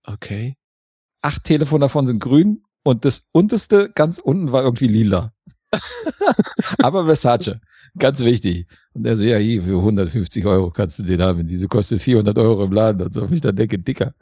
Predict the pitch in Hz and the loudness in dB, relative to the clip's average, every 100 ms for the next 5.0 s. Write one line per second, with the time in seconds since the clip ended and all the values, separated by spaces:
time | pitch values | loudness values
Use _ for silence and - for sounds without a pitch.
0 | _ _ - - - - - 127 - 143 | _ _ -10 -10 -10 -14 -6 -2 0 0
1 | - 123 120 123 98 123 139 123 110 113 | 0 -2 -2 -4 0 0 2 2 2 2
2 | 107 98 101 _ 110 123 131 127 120 98 | 2 0 -2 _ 0 0 2 0 0 0
3 | 101 92 95 104 120 107 98 123 123 - | 0 0 0 0 0 0 4 2 2 0
4 | 90 90 110 - 104 110 123 104 117 | 0 2 2 0 -2 0 2 2 2